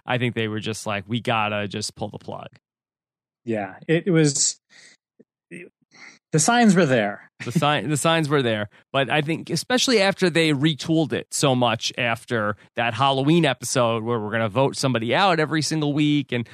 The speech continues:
Speaker 1: we're gonna sort of try to mix it up and we're gonna add confessionals, and it seemed like, okay, at least they're gonna try it. But then it was,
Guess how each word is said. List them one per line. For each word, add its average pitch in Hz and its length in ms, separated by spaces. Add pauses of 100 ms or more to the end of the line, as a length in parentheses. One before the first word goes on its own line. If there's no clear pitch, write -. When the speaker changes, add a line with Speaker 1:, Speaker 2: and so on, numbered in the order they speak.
(160)
Speaker 1:
we're 135 100
gonna 117 300
sort 120 260
of 107 180
try 113 200
to 104 60
mix 127 280
it 131 80
up 196 280
and 135 100
we're 131 60
gonna 127 200
add 123 240
confessionals, 151 680 (260)
and 147 100
it 143 80
seemed 196 160
like, 165 120
okay, 175 160
at 135 100
least 180 160
they're 165 100
gonna 147 160
try 135 340
it. 110 200
But 120 160
then 127 380 (240)
it 135 180
was, 127 480